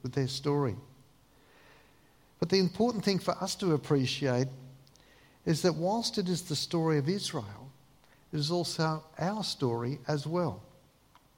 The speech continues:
as believers in Jesus. It is our story just as much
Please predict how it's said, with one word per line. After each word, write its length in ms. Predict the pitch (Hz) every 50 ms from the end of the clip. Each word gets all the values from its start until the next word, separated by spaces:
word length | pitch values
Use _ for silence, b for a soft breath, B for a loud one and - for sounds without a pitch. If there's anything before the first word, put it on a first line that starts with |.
| _ - -
as 160 | - 123 -
believers 580 | - 151 147 143 147 151 143 127 127 117 - 127
in 140 | 131 131 117
Jesus. 640 | 135 131 131 127 123 - - - - - - - - - _ _ _ - - - -
It 60 | 139
is 180 | 139 131 135 - 135 139
our 160 | 156 165 160
story 480 | - - - 143 120 113 107 110 113 127
just 240 | - 143 135 - -
as 140 | 120 - -
much 360 | 139 139 127 - - -